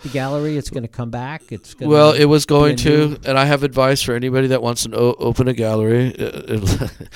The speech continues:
Speaker 2: <laughs> if you have really deep pockets, lots of extra time and money, do that. But, um, I really, my goal there was to b-,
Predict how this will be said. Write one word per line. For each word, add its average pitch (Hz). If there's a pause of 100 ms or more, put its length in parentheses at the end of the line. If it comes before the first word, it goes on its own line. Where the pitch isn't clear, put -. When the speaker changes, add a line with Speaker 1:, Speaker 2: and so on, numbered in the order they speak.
(200)
Speaker 2:
<laughs> -
if 123
you 135
have 135
really 151
deep 151
pockets, 139
lots 117
of 123
extra 127
time 123
and 123
money, 117 (420)
do 123
that. 104 (260)
But, 120 (380)
um, 127
I 120 (120)
really, 147 (200)
my 120
goal 127
there 135
was 127
to 113
b-, 104